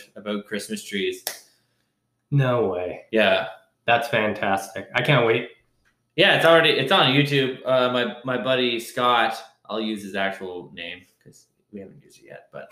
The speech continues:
Speaker 2: <laughs>
Speaker 1: he did, he did a, uh, twelve Days of Christmas,
Speaker 2: Yeah.
Speaker 1: uh, miniseries a couple years ago. And,
Speaker 2: Yeah.
Speaker 1: and one of the episodes was, uh, picking the right tree.
Speaker 2: Nice.
Speaker 1: So it was my, it was two years ago, I think, and it was my first,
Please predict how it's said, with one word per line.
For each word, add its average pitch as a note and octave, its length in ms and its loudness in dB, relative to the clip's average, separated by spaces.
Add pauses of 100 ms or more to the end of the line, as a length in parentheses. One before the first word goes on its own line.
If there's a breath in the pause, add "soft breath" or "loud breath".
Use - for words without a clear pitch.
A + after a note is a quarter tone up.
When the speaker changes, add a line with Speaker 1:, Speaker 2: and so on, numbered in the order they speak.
Speaker 2:
<laughs> - 640 2
Speaker 1:
he D#3 80 4
did, C#3 340 4
he D#3 120 4
did D#3 200 4
a, C3+ 300 4
uh, B2 280 4
twelve D3+ 260 4
Days C#3+ 180 6
of C3 120 -2
Christmas, C#3 640 0
Speaker 2:
Yeah. A2+ 160 0 (120)
Speaker 1:
uh, A2+ 220 2
miniseries A#2+ 680 0
a G#2 40 -8
couple A2+ 220 -4
years A2 280 -4
ago. G2+ 340 0
And, G#2 60 2
Speaker 2:
Yeah. G#2+ 180 -2 (180)
Speaker 1:
and A2 200 0
one A#2+ 120 0
of A2 80 -2
the A2+ 100 2
episodes G#2 440 -2
was, G2 420 -8
uh, G#2 320 -4
picking G#2 280 -8
the F#2+ 100 -12
right F#2+ 240 -10
tree. F#2 420 -10 (140)
Speaker 2:
Nice. G#2+ 320 0
Speaker 1:
So A2 520 4
it G#2+ 60 6
was A2 180 2
my, G#2 300 2 (1000)
it A2+ 80 -6
was G#2 260 -6
two G3 200 -6
years B2+ 220 0
ago, G#2+ 200 0
I G2 40 2
think, G#2 260 -6
and G#2 260 -2
it A2 80 -2
was G#2+ 120 0
my G#2 160 0
first, - 540 0